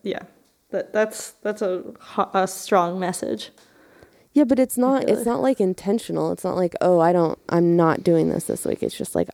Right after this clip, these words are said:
Speaker 2: I don't wanna do that. It's, like, effort, and I don't care.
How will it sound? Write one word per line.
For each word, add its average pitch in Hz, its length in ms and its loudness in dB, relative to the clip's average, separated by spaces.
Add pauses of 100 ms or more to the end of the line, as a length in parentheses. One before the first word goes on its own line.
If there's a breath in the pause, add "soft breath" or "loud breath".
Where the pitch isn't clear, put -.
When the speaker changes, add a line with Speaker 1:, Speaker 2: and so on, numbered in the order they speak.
(120)
Speaker 2:
I 165 240 0 (140)
don't 160 380 0
wanna 156 220 -4
do 165 200 -2
that. - 220 -14 (240)
It's, - 160 -14
like, 160 200 -2
effort, - 460 0
and - 200 -2
I - 120 0 (260)
don't - 280 0
care. - 320 -6